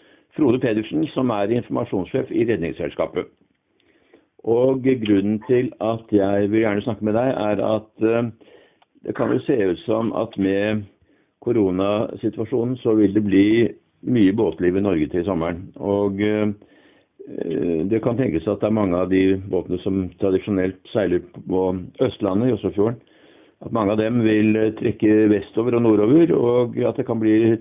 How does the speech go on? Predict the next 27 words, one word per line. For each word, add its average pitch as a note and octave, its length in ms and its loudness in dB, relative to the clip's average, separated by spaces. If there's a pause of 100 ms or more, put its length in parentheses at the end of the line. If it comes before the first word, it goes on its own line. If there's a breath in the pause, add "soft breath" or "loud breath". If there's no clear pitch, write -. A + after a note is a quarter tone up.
trafikk B2 440 0
på C3+ 80 0 (120)
områder A2+ 360 2
hvor, A#2+ 200 4
eh, A#2+ 320 0 (760 soft breath)
det D3+ 120 2
ikke C3 120 -2
er - 60 -6
så B2+ 100 -2
mye A#2 140 2
lystbåter G#2 500 -2
til, A2 300 0
eh, A2+ 200 2
daglig. F#2 440 0 (100)
Hvordan, D3 400 0
eh, D3+ 380 2
hvordan C#3+ 380 0
ser C#3+ 100 0
dere B2+ 200 0
på A2+ 120 -2
det, A2+ 180 0
Redningsselskapet? A2 640 -4
Hvordan A#2+ 380 -2
forholder G2 400 0
dere G2 140 0
til G#2 140 0
det? D#2+ 200 -4